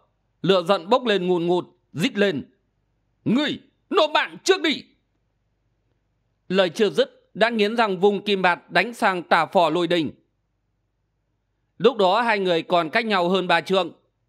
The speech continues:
chiếc kim bạt rời khỏi tay của Thiên Trúc Ma Tăng, bay thẳng sang yết hầu của Tà Phò Lôi Đính. Vị trưởng lão tiền bối biết rằng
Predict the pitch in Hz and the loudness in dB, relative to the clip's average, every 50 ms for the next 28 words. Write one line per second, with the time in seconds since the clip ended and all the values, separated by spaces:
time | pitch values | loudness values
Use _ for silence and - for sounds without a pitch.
0 | _ - 269 277 277 277 262 226 208 196 190 180 - - 170 170 196 190 185 - | _ -4 -2 -2 -2 -2 -4 -4 0 0 0 0 -2 -6 -2 0 0 0 2 0
1 | 185 175 - 196 185 185 170 - 196 196 175 165 151 - 208 196 170 - 262 254 | -2 -2 0 0 -2 -2 -2 -2 0 2 2 0 0 0 0 0 0 0 -4 -2
2 | 220 196 180 - - 185 185 175 143 101 - - _ _ _ - 208 220 220 208 | 0 -2 -2 0 0 -2 -2 -2 -4 -8 -10 -14 _ _ _ -2 0 0 0 0
3 | - 196 214 180 160 139 214 196 185 190 226 262 254 220 196 175 160 - - 190 | -2 -4 -4 -4 -2 -2 -2 -2 0 0 -2 -2 2 2 2 2 0 0 0 0
4 | 170 160 - - 180 165 160 - 190 170 156 151 175 180 170 175 175 175 214 269 | 0 0 2 0 0 0 2 2 2 2 2 2 0 0 0 0 0 0 -2 -4
5 | - - _ _ _ _ _ _ _ _ _ _ _ _ _ _ _ _ _ _ | -8 -12 _ _ _ _ _ _ _ _ _ _ _ _ _ _ _ _ _ _
6 | _ _ _ _ _ _ _ _ _ _ _ _ _ _ _ _ _ _ _ _ | _ _ _ _ _ _ _ _ _ _ _ _ _ _ _ _ _ _ _ _
7 | _ _ _ - 131 175 196 202 180 175 165 - 196 180 165 160 170 202 - 226 | _ _ _ -4 0 2 2 4 2 0 -2 -2 -2 0 0 0 0 0 0 0
8 | 190 160 151 156 175 190 185 226 247 202 180 175 170 160 135 95 | 0 2 2 2 2 2 2 0 0 2 2 0 0 0 -4 -8